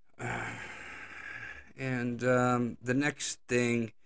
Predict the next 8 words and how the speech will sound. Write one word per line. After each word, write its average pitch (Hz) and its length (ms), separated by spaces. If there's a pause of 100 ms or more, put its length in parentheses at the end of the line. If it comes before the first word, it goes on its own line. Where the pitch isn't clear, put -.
(280)
you 117 100
know, 117 400
uh, 113 400
I 127 100
was 117 220
watching 120 580
recently 110 840 (600)
the, 107 920